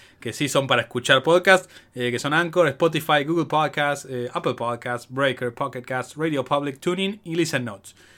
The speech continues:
¿Eh? Así que ahí pueden encontrar el mejor podcast futbolístico literario de la podcastería argentina. Ahora sí, hecha esta bella introducción en la que decimos nuestras plataformas y nuestras redes y todas nuestras identidades, pasamos al tema de hoy,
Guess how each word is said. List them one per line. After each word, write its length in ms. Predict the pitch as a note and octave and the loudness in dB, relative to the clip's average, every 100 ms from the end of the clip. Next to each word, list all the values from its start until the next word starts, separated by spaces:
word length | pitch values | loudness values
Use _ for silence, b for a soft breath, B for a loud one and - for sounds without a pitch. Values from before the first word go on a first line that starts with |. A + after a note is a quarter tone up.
| b b | b b
¿Eh? 160 | C3+ D#3 | -6 -2
Así 240 | C3+ - | -2 -2
que 100 | C3+ | 0
ahí 140 | C3+ D3+ | 0 2
pueden 240 | D3+ C#3 | 2 2
encontrar 400 | B2+ B2 C3+ C#3 | 0 -2 0 0
el 80 | C3+ | 0
mejor 300 | C3+ G3 E3 | 0 0 2
podcast 360 | E3 D#3 C#3+ | 0 0 -4
futbolístico 440 | - D#3+ D#3 D3+ C#3+ | -4 -4 -4 -4 -6
literario 480 | D3+ C3 C3 C3+ B2+ | -4 -2 -2 -4 -6
de 160 | C#3 | -6
la 120 | C3+ | -6
podcastería 580 | A#2 C3 B2+ A#2 A#2+ B2 | -6 -6 -8 -8 -6 -6
argentina. 440 | - A#2 - F#2+ - b b b | -8 -12 -16 -20 -20 b b b
Ahora 220 | F3 C#3+ | 2 2
sí, 200 | - B2+ | 0 -2
hecha 380 | G3 F3+ C3+ A#2+ | 0 2 2 0
esta 260 | A#2+ B2+ A2+ | -2 -2 -2
bella 320 | D3 E3 C3+ | -2 -2 -4
introducción 580 | A2 A2 G#2+ G#2 - D#3+ | -4 -8 -10 -10 -6 -4
en 80 | B2 | -4
la 100 | G#2+ | -6
que 80 | |
decimos 300 | G#2+ - B2+ | -8 -10 -10
nuestras 260 | A2+ G2+ G#2 | -10 -12 -14
plataformas 540 | G#2+ G2+ G2 D#3+ C#3 | -12 -10 -4 -4 -4
y 60 | A2+ | -8
nuestras 260 | G#2+ - A2+ | -12 -12 -6
redes 340 | D3 D3 B2 | -4 -4 -6
y 180 | G#2+ G2+ _ | -12 -18 _
todas 440 | - C#3+ C#3+ B2 G#2+ - B B B - | -2 0 2 0 -6 -18 B B B -20
nuestras 300 | A2 G#2+ - | -14 -12 -8
identidades, 760 | A2 G#2 A2 C#3+ G#3 G#3 - b b b b b | -8 -6 0 2 4 2 -4 b b b b b
pasamos 440 | - - G3+ G#3 E3 | -8 0 2 2 2
al 160 | C#3 | 0
tema 280 | C3+ A3 F#3 | 2 2 2
de 140 | D#3 F#3 | 4 4
hoy, 280 | A3+ C4+ | 2 -2